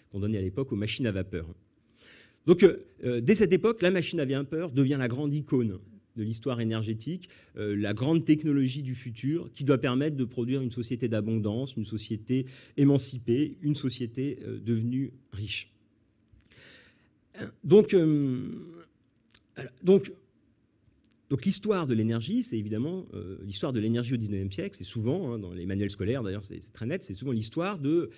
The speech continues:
cette domestication progressive de la machine à vapeur, de sa diffusion, son application dans toute une série de secteurs d'activité qui permet d'engager ce processus d'industrialisation.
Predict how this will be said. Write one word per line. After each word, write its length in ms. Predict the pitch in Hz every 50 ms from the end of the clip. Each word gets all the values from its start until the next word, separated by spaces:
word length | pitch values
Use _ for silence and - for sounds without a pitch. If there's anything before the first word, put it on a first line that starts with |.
| - _
cette 200 | - 117 113 117
domestication 640 | 139 190 175 175 170 - - 156 139 151 135 - 160
progressive 560 | 147 - 127 113 117 120 113 - 151 156 139
de 60 | 117 101
la 80 | 98
machine 300 | 98 110 107 - - 113
à 40 | 95
vapeur, 400 | 101 98 98 98 151 170 190 185
de 60 | 147
sa 140 | - - 95
diffusion, 680 | 98 107 139 131 - - 123 107 113 131 160 190 226 202 - - - - - _ _
son 260 | - - - - 127
application 640 | 143 147 135 165 151 - 147 139 135 - 160 165 147
dans 80 | 113
toute 180 | - - 156 -
une 80 | 156 143
série 240 | - 143 139 151
de 80 | 151 120
secteurs 340 | - - 131 - - 143 113
d'activité 640 | 113 107 110 - 107 95 98 98 - 139 151 185 - - - - _
qui 100 | _ 175
permet 520 | 160 170 156 143 135 120 123 139 156 - - - _ -
d'engager 460 | 151 156 147 135 135 127 110 135 -
ce 100 | - 143
processus 680 | 120 - - 123 110 123 120 117 - 151 151 - - - 127
d'industrialisation. 1040 | 107 139 147 131 139 147 - - - 156 139 135 120 110 101 104 95 95 - -